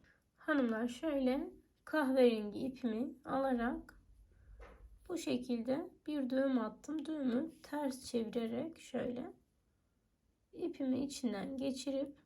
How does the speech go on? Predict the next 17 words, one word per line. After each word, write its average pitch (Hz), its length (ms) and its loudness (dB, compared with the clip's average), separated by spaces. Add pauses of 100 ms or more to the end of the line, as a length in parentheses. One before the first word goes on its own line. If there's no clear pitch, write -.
(120)
pardon, 214 360 4
tığımı 240 560 0 (1080)
kilit - 640 -2 (360)
yaptım. 214 540 0
Üç 294 200 -6
tane 247 400 0
zincir. 277 680 0 (1080)
Şöyle 247 480 2 (300)
uzun 262 280 6
ipimi 233 440 2 (120)
bu 262 100 -2
şekilde 240 560 -2
çekiyorum. 262 760 0 (840)
Başına 262 440 2
dolayarak 285 880 4 (240)
buraya 220 520 4 (2000)
bir 226 580 2